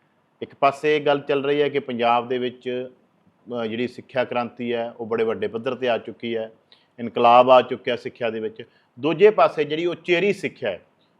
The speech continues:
ਜਾਂ ਜਿਹੜੀ ਸਾਡੀ ਟੈਕਨੀਕਲ ਸਿੱਖਿਆ ਹੈ ਉਹਦੇ ਤੇ ਤਾਲੇ ਲੱਗਣੇ ਸ਼ੁਰੂ ਹੋ ਗਏ ਆ।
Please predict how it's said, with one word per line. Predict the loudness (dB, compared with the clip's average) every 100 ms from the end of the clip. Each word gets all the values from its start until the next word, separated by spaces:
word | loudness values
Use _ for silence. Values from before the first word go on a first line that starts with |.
| _ -2
ਜਾਂ | 6 6
ਜਿਹੜੀ | 6 0
ਸਾਡੀ | -2 -2 -2 -2
ਟੈਕਨੀਕਲ | -2 -4 -4 -2 -2
ਸਿੱਖਿਆ | -4 -10 -2 0
ਹੈ | 2 -2 -8
ਉਹਦੇ | -4 -2 -2
ਤੇ | -2 -6 -6 0
ਤਾਲੇ | 4 4 2
ਲੱਗਣੇ | 0 -4 -10
ਸ਼ੁਰੂ | -12 -14
ਹੋ | -14
ਗਏ | -18
ਆ। | -20